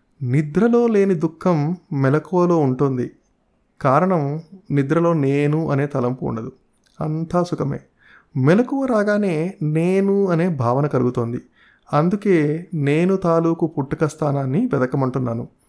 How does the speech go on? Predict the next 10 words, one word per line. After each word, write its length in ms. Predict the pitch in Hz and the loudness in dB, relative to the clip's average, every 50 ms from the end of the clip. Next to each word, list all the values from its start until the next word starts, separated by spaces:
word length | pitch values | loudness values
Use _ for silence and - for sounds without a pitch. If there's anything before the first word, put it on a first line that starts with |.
| _ _ _ _ _ - - _ _ _ - | _ _ _ _ _ -20 -20 _ _ _ -6
ఈ 220 | 190 190 214 226 226 | 0 2 4 4 4
నేను 680 | 202 170 156 156 165 185 208 226 233 240 247 240 240 - _ - | 4 4 4 4 4 4 4 4 2 2 2 0 -2 -6 _ 0
పోతే 580 | 175 180 180 180 196 185 170 156 151 160 151 - 185 | 2 2 2 2 2 2 2 2 2 0 -4 -4 -4
అంతా 360 | 151 151 143 143 143 156 151 147 | -2 -2 -2 -2 -2 -2 -2 -2
సుఖమే, 380 | 147 143 127 127 117 117 120 - _ _ _ _ _ _ - 156 | -2 -2 -2 -2 -2 -2 -6 -8 _ _ _ _ _ _ -8 -6
అంతా 400 | 147 147 147 143 143 147 139 131 | -4 -4 -4 -2 0 0 0 0
శాంతే." 540 | - - 120 113 117 123 123 - 123 120 - - _ _ - - - _ _ _ _ _ _ - - | 0 -2 -4 -2 -2 -6 -4 -4 -4 -4 -4 -12 _ _ -20 -20 -20 _ _ _ _ _ _ -8 -2
ఈ 160 | 185 220 226 | 0 0 2
విశ్వానికి 880 | 185 160 170 - - - 240 247 254 254 254 - 233 202 165 151 156 156 | 2 0 -2 -2 -2 -2 0 2 2 2 0 0 0 0 2 2 2 2
సృష్టికర్త 680 | 160 - 170 147 - - 196 196 180 165 147 - 196 | 0 0 -2 -2 0 -2 -2 0 2 0 0 0 0